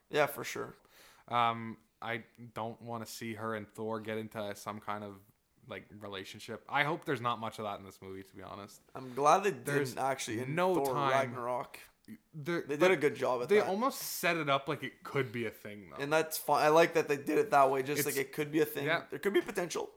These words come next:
Speaker 2: They almost set up the tension between the two, which is good. It's good to have that kind of tension. It's good to have act-, or, sorry, characters have different,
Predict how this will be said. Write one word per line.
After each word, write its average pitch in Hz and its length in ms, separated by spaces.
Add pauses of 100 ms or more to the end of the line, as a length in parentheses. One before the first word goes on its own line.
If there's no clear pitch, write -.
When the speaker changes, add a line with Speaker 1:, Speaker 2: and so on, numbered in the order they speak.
(300)
Speaker 2:
They 175 120
almost 220 500
set 180 160
up 170 120
the 135 60
tension 127 440
between 110 260
the 101 80
two, 110 180
which 156 160
is 131 80
good. 104 200
It's 113 140
good 135 120
to 110 60
have 113 160
that 110 160
kind 107 120
of 101 80
tension. 110 380
It's 107 120
good 127 120
to 123 80
have 107 160
act-, 104 380
or, 110 240 (300)
sorry, 101 200
characters 113 600
have 101 320
different, 107 480